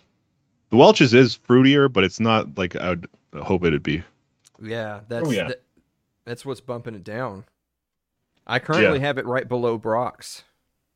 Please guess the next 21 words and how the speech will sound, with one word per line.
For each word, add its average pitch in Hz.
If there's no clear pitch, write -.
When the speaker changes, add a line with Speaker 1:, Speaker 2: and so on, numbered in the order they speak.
Speaker 1:
It 120
might 139
even 123
be 104
like 92
in 87
Swedish 92
Fish, 92
you 87
know, 90
but 127
n-, -
but 160
at 120
least 143
it 127
has 110
more 107
of 104
a 98
selection, 90